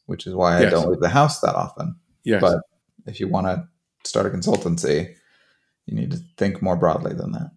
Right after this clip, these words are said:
Speaker 2: Yeah, no, absolutely. Uh, absolutely. So, and that sort of does tie into the next one, actually, which is all about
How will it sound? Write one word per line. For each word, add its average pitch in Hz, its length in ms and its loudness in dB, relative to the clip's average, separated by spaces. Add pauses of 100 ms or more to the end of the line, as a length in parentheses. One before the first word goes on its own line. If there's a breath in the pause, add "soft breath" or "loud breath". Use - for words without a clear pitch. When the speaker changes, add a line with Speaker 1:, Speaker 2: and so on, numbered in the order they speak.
(920)
Speaker 2:
Yeah, 139 240 8
no, 131 200 6
absolutely. 107 800 0
Uh, 110 260 0
absolutely. 104 640 -2 (720 soft breath)
So, - 180 6 (100)
and 147 120 8
that 175 240 6
sort 170 160 6
of 156 80 6
does 151 240 4
tie 135 260 4
into 110 1000 6 (680)
the 107 100 2
next 120 320 4
one, 92 160 -6
actually, 87 500 -10 (400)
which 120 340 0
is 113 160 4
all 151 240 8
about 113 640 4